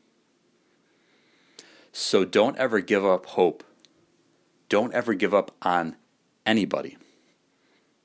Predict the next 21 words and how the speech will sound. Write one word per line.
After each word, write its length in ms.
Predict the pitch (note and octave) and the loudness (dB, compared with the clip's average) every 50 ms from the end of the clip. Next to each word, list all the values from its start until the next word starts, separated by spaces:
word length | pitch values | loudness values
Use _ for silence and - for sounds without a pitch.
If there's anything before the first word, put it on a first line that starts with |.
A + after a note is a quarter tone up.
| _ | _
As 120 | - - - | -16 -8 -2
the 60 | F#2 | 2
late 200 | F#2 G2 G2 - | 2 2 2 2
great 260 | - G#2+ G2+ G2 F2+ | 0 0 0 0 0
Jim 280 | - - G2 F#2+ F#2+ F2 | 0 -2 -2 0 0 0
Valvano 520 | F#2 F2 E2+ D#2+ F2+ E2+ F2 E2+ E2 D#2 | 2 2 2 2 2 2 2 0 -2 -4
said, 340 | - - - D#2+ D2 D2 - _ _ _ _ | -6 -4 -4 -2 -4 -4 -6 _ _ _ _
"Don't 240 | - G2+ A2 G#2+ - | 0 0 0 2 0
give 160 | B2+ G#2 F2+ | 0 2 2
up, 240 | G2 F#2 F2+ - - - _ _ - | 2 2 2 0 -4 -12 _ _ -2
don't 220 | F2+ E2+ E2 - - | -2 -2 -2 -2 0
ever 260 | F#2+ F2+ E2+ F2+ F2 | 0 0 2 0 -2
give 220 | D#2 - F2+ D#2+ E2 | -2 -2 -4 -2 -2
up." 200 | D#2+ D#2 D#2 - _ _ _ _ _ _ _ _ _ _ _ _ _ _ _ _ _ _ _ _ _ _ _ _ _ _ _ _ _ _ _ _ | -4 -4 -6 -10 _ _ _ _ _ _ _ _ _ _ _ _ _ _ _ _ _ _ _ _ _ _ _ _ _ _ _ _ _ _ _ _
You 100 | - G2 | -6 -6
have 240 | F2+ F#2 F#2+ F2 E2 | -2 0 0 0 2
that 320 | E2 E2+ D#2 C#2+ - - - _ _ _ _ _ _ _ _ _ _ _ _ _ _ _ _ _ | 2 2 2 2 0 -4 -12 _ _ _ _ _ _ _ _ _ _ _ _ _ _ _ _ _
son 640 | - - - - - A2+ G#2+ G#2+ A2 A2+ A2+ A2 - | -4 0 2 4 4 4 4 4 0 -4 -8 -8 -4
or 120 | - F2+ D#2+ | -4 -2 -2
that 260 | D#2 D#2 D2+ - _ | -2 -2 -4 -2 _
daughter, 480 | - F#2+ F#2 F#2+ F#2 F#2+ F#2+ F#2+ F#2+ | 4 4 6 4 4 2 -2 -2 -4